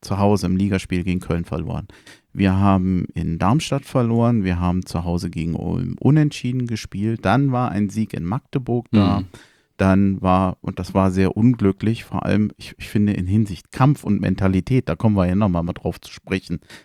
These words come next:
Speaker 1: da war ja das Pokalspiel eigentlich ein leuchtendes Beispiel, wie man's machen kann, wie's besser geht.
Speaker 2: Absolut.
Speaker 1: Äh, ja, auch,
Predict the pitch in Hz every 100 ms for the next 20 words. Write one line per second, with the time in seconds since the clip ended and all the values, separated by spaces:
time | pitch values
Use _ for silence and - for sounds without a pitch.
0 | - 90 92 98 87 - - - 95 98
1 | - 90 92 - 82 87 82 82 - _
2 | _ _ - 92 107 - 90 95 104 -
3 | 92 87 78 80 110 98 87 82 85 -
4 | 98 95 82 80 - - - 98 - 92
5 | 92 87 - _ _ _ _ - - -
6 | - 92 -